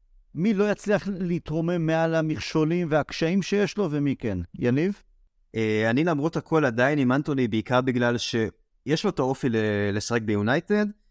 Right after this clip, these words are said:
Speaker 2: אה, אני עדיין ממש סקפטי לגבי הרבה מאוד מהדברים שחסרים לו, אבל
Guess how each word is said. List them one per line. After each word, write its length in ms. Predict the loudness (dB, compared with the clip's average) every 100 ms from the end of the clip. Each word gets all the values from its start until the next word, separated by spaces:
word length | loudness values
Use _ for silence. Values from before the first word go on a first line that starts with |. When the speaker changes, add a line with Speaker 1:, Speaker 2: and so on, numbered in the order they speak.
| _ _ _ _ _ _ _ _ _ _
Speaker 2:
אה, 280 | 0 2 4
אני 160 | 4 4
עדיין 540 | 4 4 4 4 2
ממש 640 | 2 2 2 2 2 0 -4
סקפטי 440 | -2 0 2 2
לגבי 300 | 2 0 2
הרבה 260 | 0 0 0
מאוד 260 | 0 0
מהדברים 540 | 0 0 0 0 0 -2
שחסרים 920 | -4 -6 -4 -4 -6 _ -4 -2 2
לו, 100 | 0
אבל 320 | 2 0